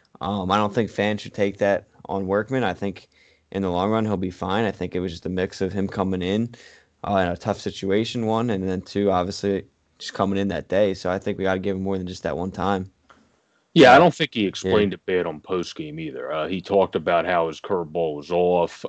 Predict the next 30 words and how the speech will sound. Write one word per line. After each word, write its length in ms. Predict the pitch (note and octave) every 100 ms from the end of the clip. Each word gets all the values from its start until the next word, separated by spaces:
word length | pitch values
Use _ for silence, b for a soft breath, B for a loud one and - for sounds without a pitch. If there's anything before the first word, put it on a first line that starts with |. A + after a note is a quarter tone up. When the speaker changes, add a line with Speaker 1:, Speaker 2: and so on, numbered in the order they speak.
| -
Speaker 2:
Uh, 320 | F#2+ F2 E2
he 200 | E2 F2+
needs 260 | F2+ E2+ -
to 80 |
throw 240 | - F#2+ E2
better 320 | D2+ E2+ D2+
pitches 400 | - F2+ F#2+ D#2+
and 60 | D#2
stuff. 180 | F2+ -
He 80 |
kinda 400 | F2 B2+ G#2 E2
owned 260 | F#2 F#2+ G2
it 160 | G2+ -
pretty 300 | G2+ F2+ F2
solidly, 640 | - G#2 G2 G2+ G#2 G#2
so 460 | G2 F#2 D#2+ C2+ - B B B F#2+
Speaker 1:
Yeah, 80 |
Speaker 2:
I 40 | G2+
Speaker 1:
he 120 | G#2
Speaker 2:
think 40 | A#2
Speaker 1:
left 160 | -
that 120 | F#2
one 140 | F#2+ F#2
Speaker 2:
that's 120 | F#2
a 60 | F2+
Speaker 1:
curveball 420 | _ D#2+ D#2+ -
pretty 140 | E2
Speaker 2:
pretty 220 | A2+ G2+
Speaker 1:
bad. 80 | E2
Speaker 2:
good 180 | G2